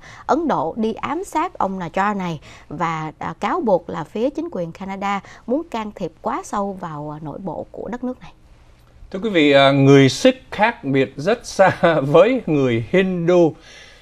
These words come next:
Speaker 2: À, Ấn Độ có một tỷ bốn trăm triệu dân. Mà người Sikh á, nó đến giờ phút này chắc độ khoảng hai mươi ba, hai mươi bốn triệu người mà thôi, chiếm chưa đầy hai phần trăm dân số của Ấn Độ. Cái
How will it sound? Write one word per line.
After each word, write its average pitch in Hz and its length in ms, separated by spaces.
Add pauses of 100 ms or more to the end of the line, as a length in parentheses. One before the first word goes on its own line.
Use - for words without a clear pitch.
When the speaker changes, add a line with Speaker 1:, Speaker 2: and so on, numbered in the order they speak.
(160)
Speaker 2:
À, 135 180 (1000)
Ấn 233 180
Độ 147 320
có 185 160
một 165 400
tỷ 104 340
bốn 262 400
trăm 160 300
triệu 117 320
dân. 139 300 (680)
Mà 120 200
người 120 280
Sikh 285 320
á, 311 140 (220)
nó 214 160
đến 233 220
giờ 135 240
phút 202 200
này 131 300
chắc - 240
độ 113 240
khoảng 92 320
hai 160 280
mươi 160 160
ba, 151 220
hai 143 200
mươi 147 120
bốn 170 280
triệu 120 260
người 107 260
mà 98 160
thôi, 120 280 (380)
chiếm 196 260 (180)
chưa 202 300
đầy 123 340
hai 180 320
phần 117 380
trăm 143 400
dân 151 280
số 170 420
của - 120
Ấn 175 200
Độ. 117 160 (460)
Cái - 100